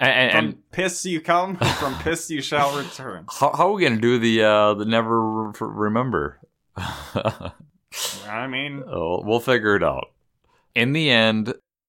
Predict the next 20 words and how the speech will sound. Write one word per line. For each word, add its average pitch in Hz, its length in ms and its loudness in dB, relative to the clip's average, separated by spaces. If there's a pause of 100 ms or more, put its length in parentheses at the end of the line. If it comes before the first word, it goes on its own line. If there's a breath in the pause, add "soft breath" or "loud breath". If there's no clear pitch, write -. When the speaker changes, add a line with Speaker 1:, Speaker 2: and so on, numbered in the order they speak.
Speaker 1:
the 101 180 -2
friends 92 500 0
are 90 380 4
no 87 180 -2
longer 80 440 0
Speaker 2:
So, 160 180 0
Speaker 1:
frenemies. 71 180 -4
Speaker 2:
in 190 100 0
this 208 160 -2
case, 175 260 0
the 156 100 -8
frenemies 147 560 -4
were 120 460 -4 (260)
Jake 127 520 -2
and 113 200 -6
Murray, 113 520 -8
Speaker 1:
Yes. 82 360 -2
Speaker 2:
not 147 280 2
Julianne. 107 840 -10
Speaker 1:
Correct. 76 420 -2